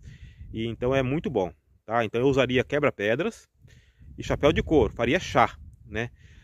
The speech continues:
Não usaria a, a dosagem padrão, não. Eu usaria mais água dessa vez, né? Eu colocaria duas colheres de,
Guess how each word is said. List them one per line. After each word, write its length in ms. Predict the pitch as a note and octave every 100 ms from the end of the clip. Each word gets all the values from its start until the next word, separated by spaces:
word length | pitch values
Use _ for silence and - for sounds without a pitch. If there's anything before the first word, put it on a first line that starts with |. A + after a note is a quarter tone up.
| - -
Não 200 | C3 D#3+
usaria 600 | C4 G#3 F3+ D3 G#3 G#3 D3+
a, 400 | G#2+ B2 B2+ B2
a 40 |
dosagem 320 | C#3+ D3 D3+
padrão, 280 | E3+ D#3 F#3
não. 220 | F#3+ C#3+
Eu 100 | G#2
usaria 400 | C#3 C#3 C3+ D3+
mais 280 | C3 F3+ D#3+
água 300 | C3 E3+ C#3+
dessa 220 | A2 A2
vez, 300 | F2+ D#2+ -
né? 260 | G#2 A2+ A#2+
Eu 60 | G#2
colocaria 480 | A#2+ A#2+ A2+ A#2+
duas 240 | G#2 F3+ -
colheres 580 | C#3+ A2+ A#2 G2+ F#2+ F#2
de, 300 | G#2 F#2+